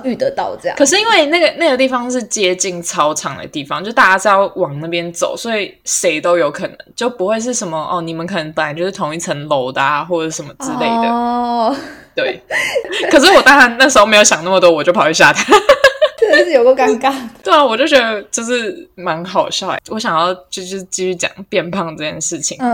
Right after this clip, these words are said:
Speaker 2: 然后呢，重点就是我把叉L的裤子放到我的包包里面之后嘛，接着我就跑去买了一点小东西吃，就是饼干之类的，
Speaker 1: 嗯。
Speaker 2: 因为我那时候实在是太饿。可是我那天跟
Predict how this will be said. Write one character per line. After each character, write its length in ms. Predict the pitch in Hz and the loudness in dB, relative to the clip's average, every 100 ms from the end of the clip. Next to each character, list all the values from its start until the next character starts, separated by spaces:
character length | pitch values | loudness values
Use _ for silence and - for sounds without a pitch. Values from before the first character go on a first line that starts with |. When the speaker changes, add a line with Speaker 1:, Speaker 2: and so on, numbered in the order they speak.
| 196 | -2
Speaker 2:
然 80 | 220 | -2
后 160 | 262 | -2
呢， 380 | 220 196 196 208 - _ - - _ | -2 -4 -6 -10 -16 _ -20 -20 _
重 100 | 285 226 | 0 0
点 100 | 196 | 0
就 80 | |
是 140 | 220 233 | -2 0
我 180 | 175 - | 0 0
把 340 | - 147 - | 0 0 0
叉 180 | - 185 | -2 2
L 180 | 170 143 | 2 2
的 80 | 147 | -4
裤 260 | - 175 | -8 -10
子 240 | - - - | -10 -16 -10
放 220 | - 170 | -6 -4
到 120 | 175 156 | -2 -4
我 160 | 87 | -4
的 260 | - 67 - | -8 -8 -4
包 140 | - 160 | 0 2
包 240 | 160 139 | 4 2
里 80 | - | -2
面 220 | 139 135 | -8 -10
之 240 | 139 101 180 | -10 -10 -8
后 260 | 175 151 - | -4 -4 -6
嘛， 80 | - - _ - | -16 -20 _ -6
接 200 | 220 214 | -4 -2
着 340 | 208 120 - - _ _ - | 0 0 -2 -14 _ _ -6
我 140 | 180 | -6
就 100 | 208 | -4
跑 160 | - 156 | -2 -2
去 220 | 190 202 | -2 -6
买 200 | 170 135 | -2 -2
了 100 | 147 | -2
一 40 | |
点 180 | 165 151 | -4 -6
小 200 | 151 135 | -8 -10
东 180 | 143 147 | -10 -10
西 140 | 143 | -10
吃， 300 | - - - _ _ | -6 -8 -8 _ _
就 100 | 175 | -8
是 220 | 170 170 160 | -4 -6 -6
饼 180 | 156 120 127 | -10 -10 -6
干 200 | 147 143 | -6 -6
之 180 | - 139 | -10 -8
类 220 | 143 131 | -6 -4
的， 80 | 269 | -2
Speaker 1:
嗯。 40 | |
Speaker 2:
因 80 | 254 | -2
为 40 | - | -2
我 80 | - | -4
那 80 | - | -6
时 40 | |
候 60 | 147 | -6
实 80 | 143 | -8
在 100 | 156 | -8
是 80 | |
太 160 | 170 - - - | -4 -4 -2 -4
饿。 160 | 151 127 | -6 -6
可 100 | 170 | -6
是 120 | 190 | -4
我 100 | 170 | -4
那 180 | 160 160 | -6 -8
天 300 | 165 156 156 | -8 -8 -8
跟 360 | - 165 165 | -4 -4 -4